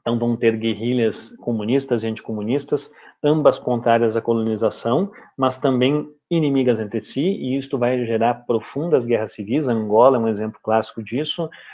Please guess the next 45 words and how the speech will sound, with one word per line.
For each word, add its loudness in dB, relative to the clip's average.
eh, 0
mas 2
não 2
apenas 0
ela, 2
enfim, -8
Moçambique, -4
entre -2
outros 2
países -2
vão -4
ter, 2
eh, 2
eh, 0
guerrilhas 2
assim. -4
No -8
caso, -2
por 0
exemplo, -2
do 2
Congo, 0
que -16
depois -4
virou 2
Zaire, 2
você -2
tem -4
um -2
governo -2
que -6
ele 2
é 2
mais 0
de -6
esquerda, 0
mais -2
ligado 0
aos, -6
a, -2
a, -2
à -4
ideia 0
dos -6
soviéticos. 0